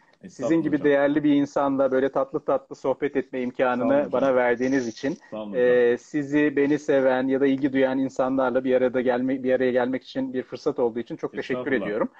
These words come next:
Speaker 2: Estağfurullah.
Speaker 1: E, bu, bu, e, bu platformlar işte her zaman her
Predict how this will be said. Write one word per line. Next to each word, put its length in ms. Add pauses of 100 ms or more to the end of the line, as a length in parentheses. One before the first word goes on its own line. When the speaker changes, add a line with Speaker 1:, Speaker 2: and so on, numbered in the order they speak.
Speaker 2:
Estağfurullah. 440
Speaker 1:
E, 540
bu, 420 (100)
bu, 380
e, 480
bu 120
platformlar 840
işte 420 (240)
her 220
zaman 520
her 200